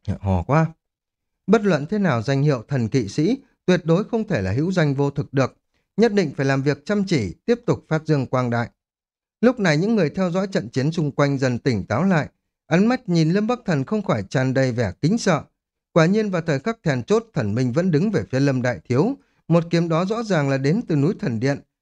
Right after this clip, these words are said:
chắc hẳn là sức mạnh do kiếm chi chủ quân miệng hạ giáng xuống thần dụ. Tất cả đều kết thúc rồi, nhưng trái tim đang treo trên cổ họng lần nữa lại rớt xuống ngực. Nhưng chính vào lúc này,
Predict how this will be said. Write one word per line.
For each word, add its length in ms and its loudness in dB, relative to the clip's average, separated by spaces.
chắc 200 0
hẳn 160 2
là 220 0
sức 200 -4
mạnh 240 2
do 160 -2
kiếm 240 0
chi 180 0
chủ 120 -2
quân 260 0
miệng 180 -2
hạ 300 -4
giáng 280 0
xuống 280 0
thần 200 0
dụ. 260 0
Tất 200 0
cả 200 0
đều 260 0
kết 240 -2
thúc 160 -2
rồi, 260 0
nhưng 180 4
trái 200 -2
tim 300 0
đang 160 0
treo 200 0
trên 240 -2
cổ 140 -2
họng 280 -2
lần 240 2
nữa 180 0
lại 220 0
rớt 240 -2
xuống 220 0
ngực. 220 0
Nhưng 220 4
chính 220 0
vào 120 0
lúc 200 0
này, 300 -4